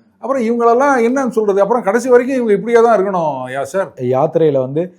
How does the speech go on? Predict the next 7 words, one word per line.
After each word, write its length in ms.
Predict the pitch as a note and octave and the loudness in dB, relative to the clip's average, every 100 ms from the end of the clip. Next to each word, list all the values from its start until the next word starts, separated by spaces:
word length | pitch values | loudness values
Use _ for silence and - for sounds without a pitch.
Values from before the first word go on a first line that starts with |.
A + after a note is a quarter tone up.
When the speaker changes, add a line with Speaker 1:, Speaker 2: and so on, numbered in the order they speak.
| _ _ - | _ _ -8
Speaker 2:
முதல்வர் 380 | C#3+ G3 G#3 | 2 4 4
ஸ்டாலின் 460 | E3 - F#3 G#3+ F#3+ | 2 0 2 2 0
போய் 140 | F3+ E3+ | -2 -2
பங்கேற்றிருக்காரு. 680 | D3+ D3 C3 B2 A#2+ A#2 D#3+ | -2 -4 -2 -4 -4 -4 -4
அதற்கு 500 | - C#3+ D#3 D#3 D3+ | -4 0 0 0 0
உடனே 320 | C#3+ E3+ F#3 | 2 2 0
வந்து 480 | E3+ D#3+ F3 E3 | 0 0 -2 -2